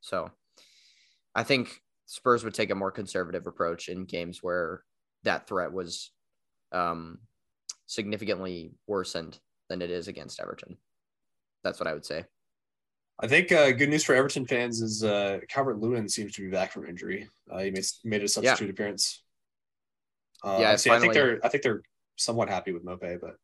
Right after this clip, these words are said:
Speaker 2: um, it, it's always good to get, you know, he, he's, he's been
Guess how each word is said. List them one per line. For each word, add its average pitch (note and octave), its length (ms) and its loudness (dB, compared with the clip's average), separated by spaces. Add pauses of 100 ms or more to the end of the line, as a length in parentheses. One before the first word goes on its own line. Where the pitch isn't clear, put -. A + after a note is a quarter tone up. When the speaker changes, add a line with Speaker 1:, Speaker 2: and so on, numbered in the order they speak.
(680)
Speaker 2:
um, F2 260 -8
it, G2+ 100 -4 (140)
it's G2+ 120 0
always G2 200 4
good F#2 180 -2
to G2 60 -6
get, F2+ 220 -4 (320)
you G2 80 -8
know, F2+ 180 -8
he, G#2+ 180 -4
he's, - 320 -2 (600)
he's B2+ 160 -2
been D#3+ 280 6